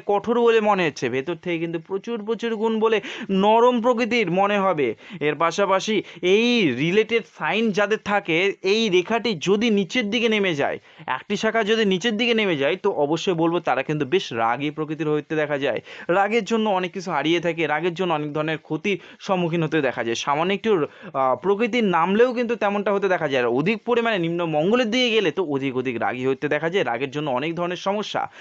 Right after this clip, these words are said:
শুধু এই রেখার মাধ্যমেই যে রাগী হয়, তা প্রকাশ করা হয়, তা কিন্তু না, এর বাইরেও। তো এর পাশাপাশি যদি দেখেন আপনার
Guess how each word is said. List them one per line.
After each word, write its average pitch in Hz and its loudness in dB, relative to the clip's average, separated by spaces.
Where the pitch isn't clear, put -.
শুধু 202 0
এই 143 2
রেখার 180 0
মাধ্যমেই 151 0
যে 202 0
রাগী 165 0
হয়, 208 2
তা 120 -2
প্রকাশ 160 -4
করা 185 -2
হয়, 185 -2
তা 196 -4
কিন্তু 185 -8
না, 113 -6
এর 131 -4
বাইরেও। 101 -4
তো 226 2
এর 226 4
পাশাপাশি 233 0
যদি 240 2
দেখেন 131 0
আপনার 175 0